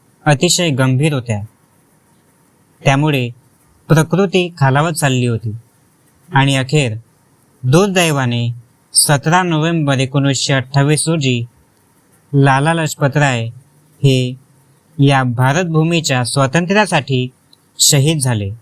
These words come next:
दौलतीचा मजबूत खांब कोसळला. त्यांच्या मृत्यूमुळे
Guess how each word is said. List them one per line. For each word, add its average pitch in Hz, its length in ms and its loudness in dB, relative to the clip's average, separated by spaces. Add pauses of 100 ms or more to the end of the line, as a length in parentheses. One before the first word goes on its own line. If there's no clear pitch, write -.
(720)
दौलतीचा 143 680 0
मजबूत 131 460 0
खांब 131 480 -2 (360)
कोसळला. 120 540 0 (1400)
त्यांच्या 175 340 2
मृत्यूमुळे 156 840 0